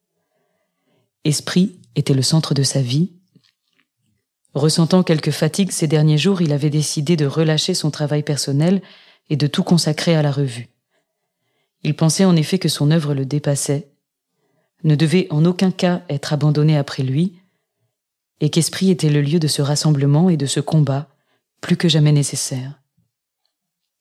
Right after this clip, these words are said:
Une part de lui-même demeure, impérissable,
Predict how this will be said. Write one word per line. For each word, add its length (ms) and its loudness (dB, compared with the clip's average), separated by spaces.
Une 160 4
part 280 0
de 100 0
lui-même 460 2
demeure, 760 -2
impérissable, 840 -2